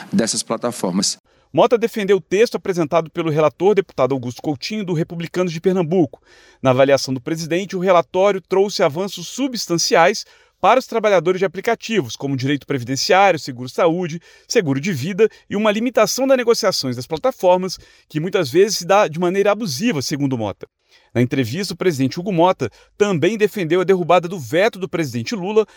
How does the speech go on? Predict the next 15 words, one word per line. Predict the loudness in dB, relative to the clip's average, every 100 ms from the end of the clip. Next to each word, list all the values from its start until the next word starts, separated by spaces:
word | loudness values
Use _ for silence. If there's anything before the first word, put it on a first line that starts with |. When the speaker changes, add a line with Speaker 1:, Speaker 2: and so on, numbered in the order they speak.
| _
Speaker 2:
ao | 0 2
projeto | 2 2 2 0
da | 2 2
dosimetria, | 4 0 0 -6 -4 -4 -2 -2 -4 _ _ _ -6
que | 2
revê | 4 2
penas | 0 0 0 0
dos | -2 -8
condenados | -4 0 2 4 2 0 -4
pela | -4 -2
tentativa | -4 -4 -8 -12
de | -12
golpe | 0 4 4 0
de | -4
Estado | -2 4 4 4